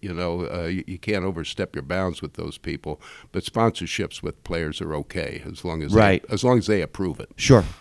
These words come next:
Speaker 2: Now, who's your favorite Philly of all time?
Speaker 1: Well,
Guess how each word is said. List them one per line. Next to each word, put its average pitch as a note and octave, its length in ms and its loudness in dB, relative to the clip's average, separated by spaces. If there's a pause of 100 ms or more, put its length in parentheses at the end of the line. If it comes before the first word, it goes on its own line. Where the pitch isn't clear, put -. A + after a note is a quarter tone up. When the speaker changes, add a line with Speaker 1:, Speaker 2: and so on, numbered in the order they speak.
(320)
Speaker 2:
Now, C#3 120 10
who's D3 120 10
your A#2+ 80 2
favorite A#2+ 220 2
Philly A#2 260 2
of F#2+ 80 0
all F2+ 140 0
time? F2 240 -4 (1700)
Speaker 1:
Well, C#3 380 8